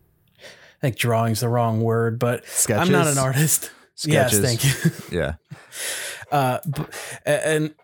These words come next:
Speaker 1: so I wanted to give, you know, i-, him a shout out. Uh, you know, he, he's got a website, uh, lynworks dot com.
Speaker 2: Okay.
Speaker 1: Uh, so yeah, uh, phenomenal artist.
Speaker 2: Awesome.
Speaker 1: Uh, was even so kind to show, uh, share a picture of him with, uh,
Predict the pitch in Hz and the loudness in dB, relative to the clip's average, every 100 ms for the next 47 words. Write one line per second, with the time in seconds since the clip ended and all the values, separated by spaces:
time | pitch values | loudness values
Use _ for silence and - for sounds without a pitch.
0 | - - 147 143 170 175 160 147 143 139 | -4 0 0 2 2 2 0 -2 -4 0
1 | 139 131 123 - 151 120 120 - _ 147 | 2 0 -2 -4 0 0 0 -4 _ -2
2 | - 151 147 143 - 143 135 135 135 - | -2 0 2 2 0 0 2 2 0 0
3 | 127 123 117 - _ _ _ _ _ _ | -2 0 0 -4 _ _ _ _ _ _
4 | _ 143 123 123 131 - 151 143 151 135 | _ -4 0 0 0 0 -2 0 0 2
5 | 123 127 123 135 131 131 127 117 117 - | 0 0 0 0 0 0 -2 -2 -4 -8
6 | - - 147 139 139 135 131 - 131 101 | -20 -8 0 2 2 2 0 -2 -2 0
7 | 135 131 135 135 _ - - 127 139 123 | 0 2 0 -2 _ -20 -8 -2 2 2
8 | 104 110 _ _ _ _ _ _ _ _ | 0 -4 _ _ _ _ _ _ _ _
9 | _ _ _ - 117 110 107 - _ - | _ _ _ 0 0 0 -4 -12 _ -4
10 | 120 98 - - 120 110 107 - 165 160 | -2 -2 -6 -4 -2 -2 -2 -4 -2 2
11 | 160 151 143 131 120 110 107 104 - - | 2 2 0 0 0 0 0 -2 -4 -8
12 | _ _ _ _ - - 120 123 147 156 | _ _ _ _ -6 -2 2 2 2 2
13 | 156 147 160 143 147 139 127 143 135 117 | 2 0 0 0 0 0 0 0 2 0
14 | 127 - 139 120 143 139 139 123 143 135 | 0 0 0 0 -2 0 0 0 0 2
15 | 131 120 127 117 | 2 0 2 0